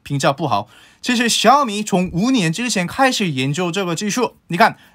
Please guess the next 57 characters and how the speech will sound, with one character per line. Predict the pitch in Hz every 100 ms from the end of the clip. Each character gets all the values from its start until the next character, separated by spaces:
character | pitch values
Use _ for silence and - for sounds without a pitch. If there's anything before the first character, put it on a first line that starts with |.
| _
第 | 240 247
一 |
代 | 240 247 -
和 | -
第 | - 220
二 | 208
代 | 208 214 - _
镜 | - 262
头 | 185 127 143 _
看 | - 226
得 | 175
比 | 139
较 | 147 139
清 | - 185
楚， | 101 - _
因 | 233
为 | 269 226
P | - 269 262
P | 262
I | 156 147
很 | 135 117 113
低。 | 165 160 _ _ _
可 | 160
第 | 156 254
三 | 220 262 247
代 | 277 254 - -
成 | 190 220
为 | 156 151
四 | - 262 269
百 | 175 156
P | 214
P | 175 180
I， | 185 _ _ -
镜 | 240
头 | 202 147 156 -
几 | 214
乎 | 208 208
看 | - 208
不 |
出 | 196 196
来。 | 107 104 - - -
那 | 233
问 | 277 302
题 | - 156
是， | - 247 156 -
拍 | - 147 160
照 | 240 240 233
片 | - 285 175 - _
基 | - 247 214
本 | 156
上 | 156 208 175
光 | 233 240
线 | 226 240 220
透 | 269 240
过 | 269 254 -
荧 | 160 151 165
幕 | 247 214